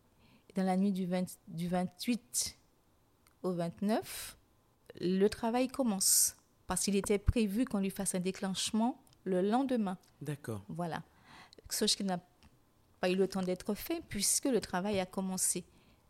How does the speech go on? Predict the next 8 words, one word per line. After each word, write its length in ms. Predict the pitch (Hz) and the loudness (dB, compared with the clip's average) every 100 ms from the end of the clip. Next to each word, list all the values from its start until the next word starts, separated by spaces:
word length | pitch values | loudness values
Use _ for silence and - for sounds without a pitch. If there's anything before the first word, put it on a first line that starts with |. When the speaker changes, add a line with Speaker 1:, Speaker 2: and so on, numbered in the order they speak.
| - | -6
Speaker 1:
Donc, 220 | 175 170 | -4 0
on 40 | |
l'emmène 360 | 180 170 180 185 | 0 0 0 -2
effectivement 680 | 185 - - 190 170 165 - | -4 -8 -8 -6 -4 -6 -6
en, 340 | 175 170 170 175 175 - _ _ - - - | -6 -4 -4 -6 -10 -14 _ _ -18 -10 -6
en 60 | |
salle 180 | 180 180 | -4 -2
d'accouchement. 500 | 175 170 180 - 294 | -4 -4 -4 -4 -4